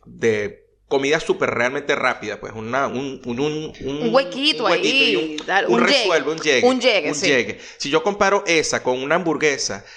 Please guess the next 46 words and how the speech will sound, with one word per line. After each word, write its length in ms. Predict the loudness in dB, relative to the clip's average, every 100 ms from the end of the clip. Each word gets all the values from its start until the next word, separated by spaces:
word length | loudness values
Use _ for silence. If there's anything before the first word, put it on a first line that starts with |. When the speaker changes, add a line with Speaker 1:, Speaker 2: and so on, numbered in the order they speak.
| -20 -20
Speaker 1:
de 340 | -2 2 4
una 760 | 4 2 0 0 2 4 2 0
convenience 640 | -6 -6 -6 -6 -6 -6 -6
store 420 | 0 2 2 0 -2 -2
en, 200 | -4 -8
en, 460 | -8 -8 -10 -14 -12
en 120 | -8 -8
Estados 300 | 0 0 2
Unidos, 440 | 0 0 0 -6 -12
la 200 | -2 -2
de 100 | 0
aquí 220 | -6 -8
segui-, 300 | -6 -4 -4 -2
es, 160 | -2 -2
es 100 | -4
mejor 320 | -2 0 0
que 160 | 0 0
esa, 160 | 0
o 60 | -2
sea, 160 | -2 -2
en, 100 | -2
en 300 | -2 -2 -2
ese 240 | -2 -2
rango 380 | 0 -2 0 -2
de 60 | 0
las 100 | -2
hamburguesas". 580 | -4 -6 -6 -8 -10 -10
Speaker 2:
Imagínate 520 | -10 -10 -10 -8 -10
tú. 120 | -10 -4
Speaker 1:
Chamo, 300 | -2 -2 0
pero 200 | 0 0
la 120 | -2
de 100 | -6
McDonald's 600 | -8 -6 -2 -2 -2 -4
fue 100 | -4
una 160 | -4 -2
vaina. 340 | -4 -4 -4
Yo 60 | -4
decía, 220 | -2 -6
"Marico, 320 | -8 -10 -8
o 20 |
sea, 180 | -6 -8 -12 -16 -4
esta 340 | -4 -2 -2
mierda 580 | -2 0 2 2 -2 -2
con 220 | -4 -2
este, 340 | -4 -4 -6